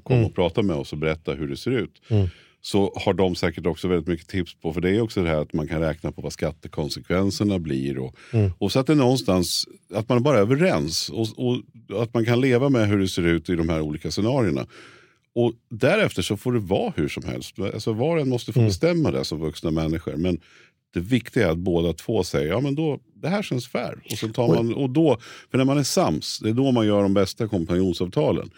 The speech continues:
Speaker 1: Det är liksom, då, då är ju allting f-, faktiskt där. "Ja, men det är schysst, vi vill båda väl."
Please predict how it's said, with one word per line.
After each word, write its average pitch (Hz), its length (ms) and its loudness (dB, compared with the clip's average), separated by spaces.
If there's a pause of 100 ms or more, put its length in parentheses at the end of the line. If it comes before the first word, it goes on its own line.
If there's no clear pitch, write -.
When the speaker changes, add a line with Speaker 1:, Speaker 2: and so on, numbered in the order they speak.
(460)
Speaker 1:
Det 117 160 0
är 113 40 2
liksom, 101 440 0 (260)
då, 123 260 2
då 117 280 2
är 110 420 2
ju 127 200 2
allting 92 680 0
f-, 123 300 -16
faktiskt - 460 -4
där. 71 220 -2
"Ja, 95 100 -2
men 110 120 2
det 117 80 4
är 110 40 2
schysst, 113 440 0
vi 101 220 2
vill 98 200 2
båda 90 360 2
väl." 80 400 2